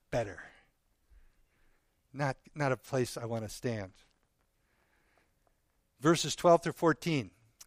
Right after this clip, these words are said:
actually just twelve, thirteen. "So then each one of us will give an account of himself to God. Therefore, let us not judge one another anymore, but rather determine this, not to put an obstacle or stumbling block in a brother's way."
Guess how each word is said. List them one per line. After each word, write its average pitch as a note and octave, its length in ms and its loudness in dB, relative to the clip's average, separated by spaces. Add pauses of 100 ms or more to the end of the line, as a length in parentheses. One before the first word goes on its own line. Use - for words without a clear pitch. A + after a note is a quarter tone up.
(180)
actually B2+ 320 -8
just B2+ 220 -10 (380)
twelve, C3+ 580 2
thirteen. A#2 600 -6 (420)
"So - 200 2
then D#3+ 200 6
each G3+ 280 0
one G#3+ 180 6
of D#3 80 6
us D3 260 4
will C3+ 120 -4
give C#3+ 160 0
an D#3+ 60 2
account D#3 340 2
of D3 80 0
himself D#3 400 0
to F#3+ 100 -8
God. A2+ 400 2 (300)
Therefore, E3 420 6
let D3+ 200 6
us G#3 160 -2
not G3 200 2
judge D#3 300 0
one D#3 140 0
another D3+ 400 2
anymore, E3 640 2 (260)
but D3 140 -2
rather F3 320 6
determine F3 520 0
this, C3 360 2
not C#3+ 340 0
to F#3 60 -10
put F#3 180 -2
an F3 100 -4
obstacle D3 540 2
or C#3 60 0
stumbling D3 420 -2
block B2 320 4
in B2+ 80 -10
a A2+ 40 -8
brother's A#2+ 380 -2
way." D3+ 280 0